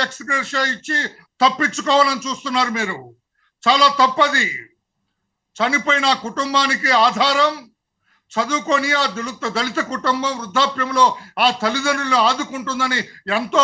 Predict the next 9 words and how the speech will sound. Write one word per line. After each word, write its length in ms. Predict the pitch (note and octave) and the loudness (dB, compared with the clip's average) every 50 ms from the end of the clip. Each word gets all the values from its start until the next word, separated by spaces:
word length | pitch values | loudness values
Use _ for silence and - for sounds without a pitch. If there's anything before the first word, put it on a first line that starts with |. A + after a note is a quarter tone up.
| C4 A#3+ B3+ | 6 6 6
ఆశగా 320 | C4+ C4 - E4 C#4 C#4 C4+ - B3+ | 4 2 2 0 0 2 0 -2 -4
చూస్తున్న 340 | B3 - - B3+ A#3+ A#3+ A#3 G#3+ F3+ - - - - - G3 A3+ | -10 -10 -8 -8 -2 0 2 2 0 0 -4 -12 -6 2 4 6
ఆ 20 | B3+ A#3+ F#3 - | 6 4 4 0
దళిత 280 | G3 A3 B3+ C#4+ A3+ F4 - - - | -2 -2 -2 -2 -2 -4 -4 -4 -6
కుటుంబానికి 580 | B3 B3 C4 C4 C4 C4 B3+ B3+ - C4 B3+ G#3+ - - - - _ E3+ E3+ | -4 -2 -2 0 2 0 0 0 -2 -2 -2 -2 -4 -6 -14 -20 _ -8 -2
నిరాశ 360 | F#3 G#3 B3 D4 D#4+ D#4+ D#4+ D#4+ D4+ D4 C#4 | -2 2 4 6 6 6 4 2 0 0 0
మిగిల్చింది 520 | C#4 B3+ C4 A3+ - C4+ B3+ A#3+ A#3 B3 A#3+ | -2 -2 -2 -4 -6 -10 -10 -8 -6 -6 -6
మీ 140 | A3 A3 A3 | -6 -4 -4
అసమర్థ 460 | A3 G#3 - - A#3 A3+ A3+ A3 G#3+ | -4 -4 -4 -6 -6 -6 -6 -6 -6